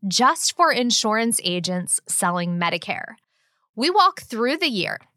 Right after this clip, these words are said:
highlighting what agents should focus on during each quarter. Increase sales and productivity with the Busy Medicare Agents Sales Planner,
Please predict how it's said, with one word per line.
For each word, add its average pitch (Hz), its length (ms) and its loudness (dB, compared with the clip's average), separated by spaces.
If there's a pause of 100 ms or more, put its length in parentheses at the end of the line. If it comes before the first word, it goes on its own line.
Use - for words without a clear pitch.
(120)
highlighting 220 680 2
what 196 280 2
agents 190 600 0
should - 360 2
focus 202 480 0
on 175 280 -2
during 190 400 -2
each 190 320 -4 (180)
quarter. 170 480 -2 (880)
Increase 233 760 0
sales 247 680 2
and 247 340 -2
productivity 214 920 -2 (120)
with 196 160 -4
the 202 140 0
Busy 254 500 0
Medicare 214 560 2
Agents 202 580 0
Sales 190 440 2
Planner, 127 580 -6